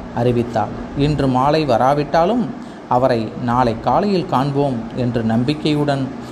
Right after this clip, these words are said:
அன்று மாதவி துயிலின்றி கழித்தாள்.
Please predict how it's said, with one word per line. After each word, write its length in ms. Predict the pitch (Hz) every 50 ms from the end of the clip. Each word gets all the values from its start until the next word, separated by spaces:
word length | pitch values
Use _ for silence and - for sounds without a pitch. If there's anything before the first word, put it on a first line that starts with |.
| - - -
அன்று 280 | 123 123 123 117 123 117
மாதவி 500 | 110 117 120 131 135 139 131 120 117 113 107 98 - - - - -
துயிலின்றி 680 | - - 131 127 135 147 151 151 151 160 175 185 208 220 226 220
கழித்தாள். 600 | - - 117 101 104 98 - - 95 92 87 -